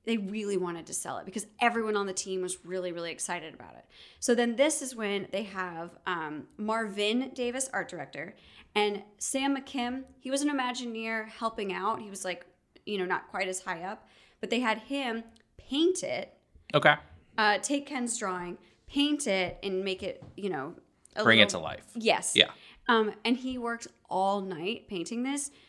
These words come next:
Speaker 1: So honestly, he was so tired he didn't even make it to the meeting with Walt. <laughs>
Speaker 2: That's fun. I, I that remi-, it, it feels like it kinda reminds me of, like, college days.
Speaker 1: Yeah, right?
Speaker 2: Yeah, yeah, which is kinda cool. I miss that.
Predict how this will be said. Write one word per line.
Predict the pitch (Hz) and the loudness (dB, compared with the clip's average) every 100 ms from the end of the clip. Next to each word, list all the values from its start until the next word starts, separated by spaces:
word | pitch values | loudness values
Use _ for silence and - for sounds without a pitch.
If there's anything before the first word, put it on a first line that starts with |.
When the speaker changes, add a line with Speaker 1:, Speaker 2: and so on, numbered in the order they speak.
| - - | -20 -6
Speaker 1:
So | - 240 | 2 4
honestly, | 190 185 208 247 254 | 6 4 0 -2 -2
he | 247 | -2
was | 220 | 0
so | - 185 | 0 0
tired | 185 175 185 | -2 -6 -6
he | 214 | -4
didn't | 185 175 | -2 -2
even | 185 185 | -2 -6
make | 156 170 | -6 -6
it | 202 | -6
to | - | -6
the | 170 | -4
meeting | 165 156 196 | -4 -2 -4
with | 185 | -4
Walt. | 180 208 269 - - 247 - | -2 0 -2 -4 -8 -12 2
<laughs> | 349 - 427 - - _ _ _ - - - - - - 254 262 247 196 | 2 4 2 0 -16 _ _ _ -18 -16 -16 -20 -6 -2 0 0 0 2
Speaker 2:
That's | 330 - | 2 6
fun. | 117 117 | 6 8
I, | 180 | 6
I | 202 190 202 - - - - | 6 2 0 -2 -6 -10 -6
that | 277 269 - - | 6 6 6 0
remi-, | 143 143 139 139 | 2 4 4 4
it, | 143 135 156 | 2 0 -4
it | 143 | 0
feels | 175 | 2
like | 175 131 | 2 2
it | 120 | 4
kinda | 113 98 | 6 4
reminds | 98 87 78 | 0 -4 -4
me | 98 | -6
of, | - | -4
like, | - - | -4 2
college | 80 78 78 | 2 2 -2
days. | - - - - - | -4 -2 -2 -4 -2
Speaker 1:
Yeah, | 269 349 339 | 8 10 8
right? | 240 233 | 6 10
Speaker 2:
Yeah, | 110 92 | 12 10
yeah, | 90 78 | 6 2
which | 98 104 117 | 2 2 2
is | 95 | 6
kinda | 117 95 | 8 8
cool. | - 90 | 4 -4
I | - | -6
miss | - - | -6 -6
that. | - - | -4 -6